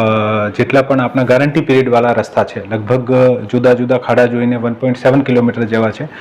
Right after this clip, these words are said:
અને લગભગ બે કિલોમીટર જેવા જે છે ગેરંટી પિરિયડ ઉપરના છે. આ તમામને અમે તબક્કાવાર પહેલા જે ગેરંટી પિરિયડવાળા અને પછી નોન ગેરંટી પિરિયડવાળા રસ્તાને રિપેર કરવાનો પ્રયત્ન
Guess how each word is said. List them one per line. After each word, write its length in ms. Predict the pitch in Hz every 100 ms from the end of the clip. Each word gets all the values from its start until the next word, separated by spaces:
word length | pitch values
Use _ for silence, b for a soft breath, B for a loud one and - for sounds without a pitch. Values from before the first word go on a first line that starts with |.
| B B -
અને 180 | 127 123
લગભગ 320 | 123 120 139
બે 240 | 135 143
કિલોમીટર 460 | 143 135 127 123 123
જેવા 240 | 113 113
જે 160 | 107 107
છે 200 | 107 170
ગેરંટી 360 | 123 117 117 123
પિરિયડ 280 | 117 127
ઉપરના 400 | 127 - 127 113
છે. 180 | 98 139 - B B -
આ 60 | 123
તમામને 880 | 127 123 131 135 139 139 139 139 135
અમે 520 | 117 123 123 120 117 113
તબક્કાવાર 720 | - 113 113 123 120 117 110 107 -
પહેલા 380 | 110 113 120 110
જે 100 | 110
ગેરંટી 320 | 110 113 123 131
પિરિયડવાળા 460 | 135 135 139 143
અને 100 | 156
પછી 240 | 131 - 117
નોન 220 | 120 123
ગેરંટી 300 | 117 113 110
પિરિયડવાળા 460 | 113 110 107 104
રસ્તાને 440 | 104 104 - 123 196 B B B -
રિપેર 260 | 110 120 113
કરવાનો 360 | - 110 110
પ્રયત્ન 380 | 101 107 110 170